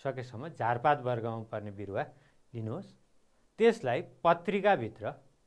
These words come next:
पुरानो कागजभित्र कुनै गरुडको वस्तुले थिचेर राख्नुहोस्। पहिला पत्रिकाभित्र राख्नुहोस्, अनि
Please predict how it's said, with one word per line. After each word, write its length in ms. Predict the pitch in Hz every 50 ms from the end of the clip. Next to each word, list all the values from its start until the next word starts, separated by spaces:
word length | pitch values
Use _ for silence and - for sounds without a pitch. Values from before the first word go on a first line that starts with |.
| _ _ _ _
पुरानो 340 | - 143 135 127 123 123 123
कागजभित्र 760 | 127 127 117 117 127 139 143 139 123 107 101 95 - 139 196 220 - - _ _ _ _ _ _ _ _ _
कुनै 240 | - 180 180 190 185
गरुडको 580 | 151 123 151 160 175 185 196 180 190 - 190 151
वस्तुले 500 | 123 127 120 123 - - 110 131 190 208
थिचेर 540 | - _ _ - - 147 131 - 147 131
राख्नुहोस्। 520 | 113 110 98 85 - - - 107 _ _ _ _ _ _ _ _ _ _ _ _ _ -
पहिला 180 | 135 127 117 104
पत्रिकाभित्र 800 | 123 - 127 117 123 123 123 127 139 131 123 120 - 131 135
राख्नुहोस्, 480 | 131 135 131 131 135 135 131 127 127 - - _ - - - _ -
अनि 160 | 185 226